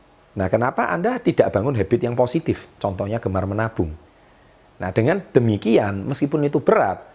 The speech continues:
tapi kalau Anda bisa lakukan itu terus, niscaya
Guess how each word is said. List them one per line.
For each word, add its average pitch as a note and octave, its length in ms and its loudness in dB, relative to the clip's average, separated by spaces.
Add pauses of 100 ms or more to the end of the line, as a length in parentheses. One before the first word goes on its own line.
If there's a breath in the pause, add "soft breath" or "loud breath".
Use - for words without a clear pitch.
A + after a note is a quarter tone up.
(360 soft breath)
tapi - 240 -2
kalau - 160 2
Anda G#3 240 0
bisa C3+ 240 0
lakukan G2+ 400 -2
itu F#2 160 -4
terus, G2+ 480 0 (320 soft breath)
niscaya C3 800 0